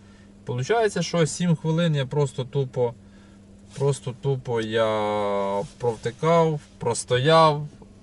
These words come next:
а окрім цього міг би взяти ще якесь замовлення і заробити якусь гривню.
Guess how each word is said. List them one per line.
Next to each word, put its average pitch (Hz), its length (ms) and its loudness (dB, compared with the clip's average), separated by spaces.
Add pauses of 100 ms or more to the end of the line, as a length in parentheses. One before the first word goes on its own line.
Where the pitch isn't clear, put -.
(320)
а 113 140 -6
окрім 113 340 -8
цього 139 320 2
міг 123 200 -2
би 120 140 -6
взяти 117 340 0
ще 123 200 2
якесь 117 240 -4
замовлення 113 720 -4 (760)
і - 20 -6
заробити 117 540 -4
якусь 113 300 -6
гривню. 107 440 -2